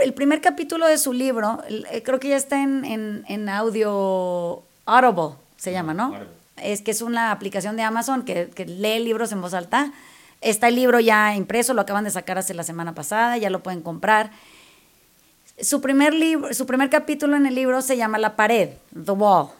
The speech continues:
Speaker 1: así se llama. Y, y él habla en The Wall de construir un muro y la lección que aprendió, eh, de, de esa tarea que les dio a él y a su hermano su papá, y, y cómo si ven la pared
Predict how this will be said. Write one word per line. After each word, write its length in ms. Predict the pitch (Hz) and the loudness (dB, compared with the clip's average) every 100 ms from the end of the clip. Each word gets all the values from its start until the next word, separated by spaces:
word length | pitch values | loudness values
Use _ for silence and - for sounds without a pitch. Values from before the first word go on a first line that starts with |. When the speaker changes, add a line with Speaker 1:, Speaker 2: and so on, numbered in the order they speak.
| _ | _
Speaker 1:
así 200 | 147 160 | -8 -6
se 120 | - | -8
llama. 260 | 147 156 - - | -8 -14 -12 -6
Y, 240 | 233 - | -6 -8
y 220 | - 226 233 | -8 0 2
él 160 | 262 | 4
habla 500 | 269 277 269 247 247 - | 6 4 4 0 -2 -4
en 260 | 214 214 | -6 -4
The 80 | 202 | -4
Wall 520 | 208 233 214 202 202 - _ _ _ - | 0 4 6 6 2 -12 _ _ _ -2
de 300 | 214 220 - | 0 0 -2
construir 560 | 233 226 - 220 220 | -2 -2 0 0 0
un 80 | 233 | 0
muro 480 | 240 262 214 175 202 _ _ _ _ _ | 2 2 2 -2 -8 _ _ _ _ _
y 60 | 214 | -2
la 100 | 233 | 2
lección 400 | 233 220 254 262 | 2 0 0 2
que 80 | 294 | 2
aprendió, 800 | 285 247 240 240 240 233 233 - _ | 2 0 0 0 2 2 0 -6 _
eh, 220 | 208 202 196 | -10 -8 -6
de, 260 | 196 202 202 | -4 -4 -4
de 120 | 208 | -4
esa 160 | 220 | -4
tarea 260 | 254 214 214 | 0 0 2
que 80 | 233 | 0
les 160 | 220 | -2
dio 120 | 185 208 | 0 0
a 40 | |
él 100 | 214 208 | 0 -4
y 120 | - 202 | -6 -4
a 40 | |
su 100 | 196 | -4
hermano 240 | 196 185 | -6 -6
su 140 | 196 214 | -6 -4
papá, 400 | 214 196 165 165 _ _ _ _ _ _ _ _ _ - | -2 -2 -4 -6 _ _ _ _ _ _ _ _ _ -6
y, 200 | 233 240 | -6 -4
y 120 | 226 | 0
cómo 460 | 247 247 262 262 262 | 2 6 4 4 0
si 200 | - 240 | -2 0
ven 300 | 220 240 247 | 0 2 6
la 240 | 247 233 | 6 6
pared 480 | 240 226 233 233 220 | 4 4 4 2 -2